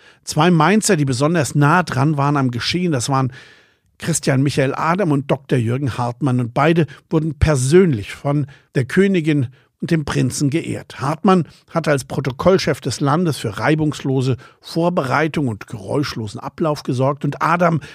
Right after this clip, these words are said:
war als Pressereferent der Staatskanzlei Dompteur des zweihundertköpfigen internationalen Pressekorps.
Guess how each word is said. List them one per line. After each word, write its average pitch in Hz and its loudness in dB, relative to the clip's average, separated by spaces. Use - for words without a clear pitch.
war 147 2
als 143 2
Pressereferent 131 0
der 139 2
Staatskanzlei 139 0
Dompteur 160 2
des 147 -6
zweihundertköpfigen 143 0
internationalen 143 0
Pressekorps. - -12